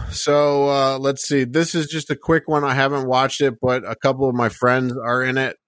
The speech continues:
Uh, it's called Thirteen Slays Till Christmas,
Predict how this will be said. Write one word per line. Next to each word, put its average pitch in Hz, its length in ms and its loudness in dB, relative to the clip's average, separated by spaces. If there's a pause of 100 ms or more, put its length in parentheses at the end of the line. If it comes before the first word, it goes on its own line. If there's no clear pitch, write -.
(140)
Uh, 107 320 -2
it's - 80 -18
called 117 320 -2
Thirteen 139 640 0
Slays 123 580 0
Till 120 260 0
Christmas, 151 760 0